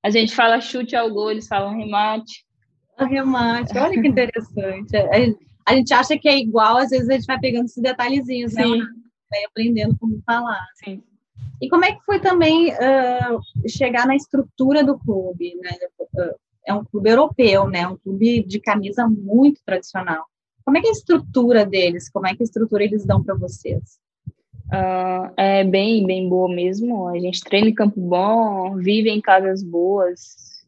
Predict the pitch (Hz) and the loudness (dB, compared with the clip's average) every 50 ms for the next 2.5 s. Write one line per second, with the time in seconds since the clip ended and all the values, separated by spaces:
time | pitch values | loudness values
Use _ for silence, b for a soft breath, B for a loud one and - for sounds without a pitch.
0 | _ - - 180 180 180 175 175 175 175 - _ _ _ _ _ _ - - 190 | _ -8 -6 -4 -4 -4 -4 -6 -8 -12 -16 _ _ _ _ _ _ -4 -2 0
1 | 185 190 190 185 180 180 180 175 180 175 175 180 185 190 180 175 175 180 185 190 | 0 0 -2 -2 -2 -2 -2 -2 -2 -2 -2 -4 -4 -4 -2 -2 0 0 -2 -2
2 | - 202 180 180 180 190 208 226 226 | -4 -6 -8 -8 -8 -8 -8 -10 -10